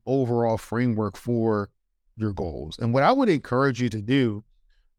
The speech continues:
is, you know, let's say you go through this list and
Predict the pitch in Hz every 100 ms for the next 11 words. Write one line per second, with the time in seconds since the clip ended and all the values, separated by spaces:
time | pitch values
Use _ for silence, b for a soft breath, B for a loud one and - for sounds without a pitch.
0 | _ 143 123 120 120 107 - - 151 123
1 | 127 160 - 170 156 147 143 135 123 120
2 | 104 143 139 131 - - _ _ _ 123
3 | 120 113 113 110